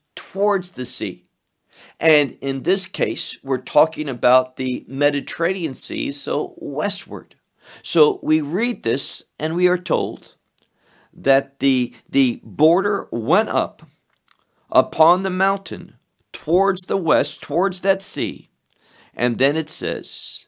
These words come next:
"And these were the outcome," the results. Now, it's a word that can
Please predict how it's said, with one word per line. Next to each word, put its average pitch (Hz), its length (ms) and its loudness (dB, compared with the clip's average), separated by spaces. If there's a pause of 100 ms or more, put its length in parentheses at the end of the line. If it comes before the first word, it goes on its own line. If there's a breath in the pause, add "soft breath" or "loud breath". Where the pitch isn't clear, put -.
(600)
"And 120 400 0
these 196 640 0 (100)
were 143 720 0
the 147 400 0 (220)
outcome," 120 720 -2
the 123 140 0
results. 123 880 0 (500 soft breath)
Now, 120 520 0 (120)
it's 131 200 -4
a 135 60 -8
word 196 400 -6
that 147 180 -6
can - 180 -10